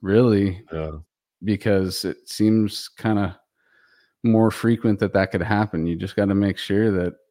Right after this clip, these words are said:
Speaker 1: everybody's giving you the correct information, dude.
Speaker 2: Yeah, yeah, and the,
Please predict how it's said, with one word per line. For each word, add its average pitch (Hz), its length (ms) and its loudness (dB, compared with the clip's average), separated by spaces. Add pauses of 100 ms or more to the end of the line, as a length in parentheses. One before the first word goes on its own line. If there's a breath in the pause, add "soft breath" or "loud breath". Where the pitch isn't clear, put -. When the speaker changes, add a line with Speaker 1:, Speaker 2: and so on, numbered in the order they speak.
(440)
Speaker 1:
everybody's 101 440 0
giving 104 300 0
you 98 80 2
the 95 100 -2
correct 92 440 -2
information, 85 760 -2
dude. 78 380 -4 (580)
Speaker 2:
Yeah, 78 500 -4 (260)
yeah, 78 320 -8
and 87 180 -4
the, 85 160 -4